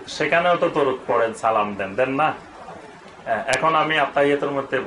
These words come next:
বসছি, বসে পড়লাম "আত্তাহিয়াতু লিল্লাহি ওয়াস সালাওয়াতু ওয়াত তাইয়্যিবাত।" এরপরে কিন্তু নবী সাল্লাল্লাহু আলাইহি ওয়াসাল্লামকে সালাম, "আসসালামু আলাইকা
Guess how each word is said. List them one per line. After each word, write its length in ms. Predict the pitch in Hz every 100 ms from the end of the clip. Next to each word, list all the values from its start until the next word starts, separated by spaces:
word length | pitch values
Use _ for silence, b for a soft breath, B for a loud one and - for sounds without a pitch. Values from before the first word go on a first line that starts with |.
| - 117
বসছি, 340 | 113 110 - 104
বসে 320 | 117 120 139 131
পড়লাম 340 | 131 127 123 117
"আত্তাহিয়াতু 580 | 113 135 127 123 120
লিল্লাহি 440 | 120 117 113 117 117
ওয়াস 200 | 113 -
সালাওয়াতু 520 | 117 107 104 104 104
ওয়াত 120 | 107 104
তাইয়্যিবাত।" 400 | 107 95 92 90 - B B B -
এরপরে 480 | 196 196 202 190
কিন্তু 180 | 190 170
নবী 200 | 175 156
সাল্লাল্লাহু 360 | 151 156 151 143
আলাইহি 80 | 131
ওয়াসাল্লামকে 20 |
সালাম, 380 | - 110 101 101
"আসসালামু 520 | 107 131 131 127 127
আলাইকা 580 | 113 117 131 147 170